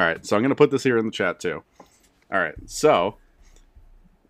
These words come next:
we have scratch elbow, pet a lamb, order your food in a restaurant's native language,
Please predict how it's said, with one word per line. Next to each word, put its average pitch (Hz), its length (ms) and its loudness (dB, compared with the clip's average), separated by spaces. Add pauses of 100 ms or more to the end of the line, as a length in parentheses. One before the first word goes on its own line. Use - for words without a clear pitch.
(100)
we 107 160 -6
have 98 360 2 (300)
scratch - 500 0
elbow, 113 420 0 (1080)
pet - 220 -2
a 127 80 -2
lamb, 98 640 -4 (720)
order 156 280 2
your 170 240 0
food 147 400 0
in 113 160 0
a 110 80 0
restaurant's 113 640 0
native 98 360 -2
language, 82 540 -8